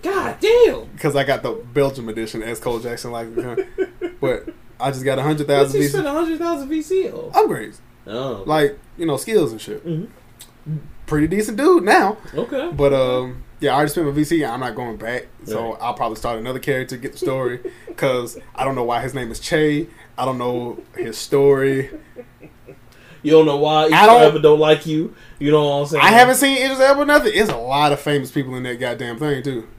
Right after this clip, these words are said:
Speaker 1: It's so sad.
Speaker 2: LeBron James produced it. Uh,
Speaker 1: LeBron James? LeBron James?
Speaker 2: Yeah.
Speaker 1: LeBron James.
Speaker 2: It just told, I went to a screen, it was like, "Pick your N B A team." And I was like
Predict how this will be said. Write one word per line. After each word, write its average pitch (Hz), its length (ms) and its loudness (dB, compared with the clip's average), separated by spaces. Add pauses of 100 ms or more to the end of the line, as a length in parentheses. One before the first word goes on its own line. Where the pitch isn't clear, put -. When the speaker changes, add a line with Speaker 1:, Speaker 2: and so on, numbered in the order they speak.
(120)
Speaker 1:
It's 110 240 -18
so - 160 -16
sad. - 200 -12
Speaker 2:
LeBron 139 240 0
James 139 220 -4
produced 117 340 -12
it. 113 140 -10 (380)
Uh, 113 220 -6
Speaker 1:
LeBron 139 400 -6
James? 220 500 -4
LeBron 127 500 -4
James? 151 480 -8 (280)
Speaker 2:
Yeah. 135 220 -4 (220)
Speaker 1:
LeBron 117 360 -6
James. 117 140 -14 (200)
Speaker 2:
It 160 80 0
just 165 200 2
told, 151 220 4
I 139 140 0
went 156 180 0
to 160 80 2
a 151 60 0
screen, 160 320 0
it 143 40 4
was 139 140 0
like, 127 220 -4
"Pick 302 200 -2
your 156 160 4
N 131 140 -2
B 151 120 0
A 175 80 -2
team." 214 340 -2
And - 80 -10
I 113 40 -6
was 113 140 -10
like 107 440 -10